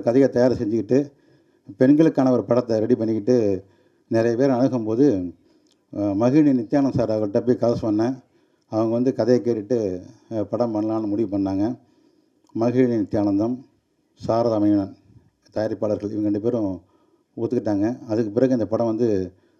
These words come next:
அதாவது வந்து, ம், அது க்ரௌட் ஃபண்ட் அப்படி தயாரிக்கணும்னு முடிவு பண்ணி, ஏன்னா அவங்ககிட்ட அதுக்கான பொருளாதாரம் இல்லை, அதனால் கூட்டு முயற்சி தயாரிப்புன்னு சொல்லி தான் அந்த படத்தை நான் தொட-, தொடங்கினேன். என்னுடைய பேரில் எஸ் பி ஆர் ஃபிலிம்ஸ்னு ஒரு ஃபிலிம்ஸ் ஆரம்பித்து,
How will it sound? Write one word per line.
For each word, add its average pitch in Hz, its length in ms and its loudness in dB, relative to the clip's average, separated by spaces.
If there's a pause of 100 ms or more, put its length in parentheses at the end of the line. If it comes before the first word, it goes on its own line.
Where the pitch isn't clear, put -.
(600)
அதாவது 117 300 0
வந்து, 123 280 0 (1300)
ம், 87 560 -14
அது 120 160 -2 (120)
க்ரௌட் 156 340 2
ஃபண்ட் 101 240 -4 (840)
அப்படி 120 260 2
தயாரிக்கணும்னு 120 520 0
முடிவு 107 180 -2
பண்ணி, 101 260 -4
ஏன்னா 120 200 -2
அவங்ககிட்ட 113 300 -4 (260)
அதுக்கான 113 540 -4
பொருளாதாரம் 120 400 2
இல்லை, 113 260 0 (640)
அதனால் 110 520 0
கூட்டு 170 280 2
முயற்சி 120 320 4
தயாரிப்புன்னு 113 340 0
சொல்லி 113 180 -2
தான் 135 140 4
அந்த 117 140 0
படத்தை 113 260 -2
நான் 107 120 -4
தொட-, 98 180 -4
தொடங்கினேன். 110 420 0 (640)
என்னுடைய 117 440 4
பேரில் 139 480 4
எஸ் 117 200 -2
பி 151 120 2
ஆர் 120 160 2
ஃபிலிம்ஸ்னு 117 380 -6
ஒரு 110 140 -8
ஃபிலிம்ஸ் 113 360 -10
ஆரம்பித்து, 104 440 -2